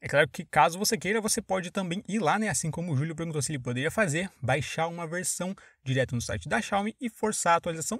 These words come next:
mas eu não recomendo, cara, se tá chegando a atualização no seu aparelho, seria mais interessante fazer aquela, mas, por exemplo, no caso da versão europeia pra global,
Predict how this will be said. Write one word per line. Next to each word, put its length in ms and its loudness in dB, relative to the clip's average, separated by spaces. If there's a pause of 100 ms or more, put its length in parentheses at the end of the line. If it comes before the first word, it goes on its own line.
mas 320 -2
eu 140 2
não 140 2
recomendo, 420 -2
cara, 240 4
se 140 -6
tá 120 0
chegando 280 -6
a 40 -4
atualização 480 -4
no 80 -4
seu 160 -4
aparelho, 400 0 (200)
seria 260 0
mais 200 2
interessante 440 -4
fazer 460 0
aquela, 500 0 (220)
mas, 160 -4
por 80 -2
exemplo, 240 -2
no 60 -4
caso 240 0
da 100 2
versão 340 -4
europeia 540 -2
pra 160 -6
global, 440 2